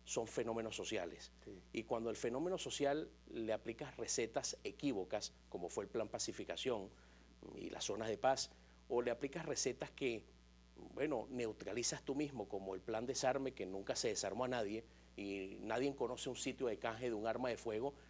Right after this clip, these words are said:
Speaker 1: por una línea blanca, una línea marrón, una beca trabajo, una beca estudio, a pesar de que hemos tenido dos leyes de desarme en diecisiete años. Bueno,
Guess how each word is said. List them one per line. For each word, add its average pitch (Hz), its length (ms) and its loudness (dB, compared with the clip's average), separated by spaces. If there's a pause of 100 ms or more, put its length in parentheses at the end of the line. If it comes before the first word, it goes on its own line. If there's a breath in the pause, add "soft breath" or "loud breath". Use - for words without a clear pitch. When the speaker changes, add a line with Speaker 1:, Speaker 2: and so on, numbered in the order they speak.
(140)
Speaker 1:
por 98 100 -2
una 110 160 -4
línea 120 240 0
blanca, 120 400 0
una 107 120 -2
línea 113 260 0
marrón, 117 360 4
una 104 240 0
beca 120 240 2
trabajo, 104 260 -2
una 117 140 0
beca 117 200 0
estudio, 127 320 0 (220 loud breath)
a 98 100 -2
pesar 104 240 -2
de 123 80 0
que 123 80 -4
hemos 117 140 -4
tenido 113 240 0
dos 107 200 0
leyes 117 160 2
de 113 40 0
desarme 113 320 2
en 113 60 -2
diecisiete 110 500 2
años. 110 260 -2 (640 loud breath)
Bueno, 139 320 4